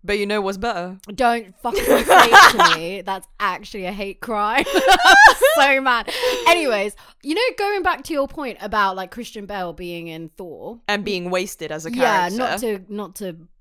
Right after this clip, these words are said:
Speaker 2: uh, like, rag on fucking Marvel again, but to rag on Marvel again.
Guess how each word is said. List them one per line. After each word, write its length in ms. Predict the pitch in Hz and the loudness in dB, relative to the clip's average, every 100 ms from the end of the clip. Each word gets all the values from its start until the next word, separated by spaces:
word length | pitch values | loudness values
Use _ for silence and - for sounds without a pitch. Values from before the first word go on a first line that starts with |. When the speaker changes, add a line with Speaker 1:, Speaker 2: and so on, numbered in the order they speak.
| _ 190 190 202 | _ -16 -14 -10
Speaker 2:
uh, 160 | 190 | -10
like, 220 | 180 175 165 | -8 -10 -8
rag 300 | 180 180 165 | -8 -6 -8
on 320 | 160 156 165 | -12 -12 -12
fucking 340 | - 151 165 | -16 -16 -12
Marvel 320 | 160 156 151 143 | -12 -12 -14 -16
again, 320 | 143 147 135 | -14 -14 -12
but 320 | 143 - - | -14 -16 -18
to 100 | 170 | -16
rag 280 | 143 147 139 | -14 -14 -14
on 200 | 139 135 | -16 -16
Marvel 400 | 131 139 135 123 | -16 -18 -18 -20
again. 380 | 123 135 135 | -18 -18 -18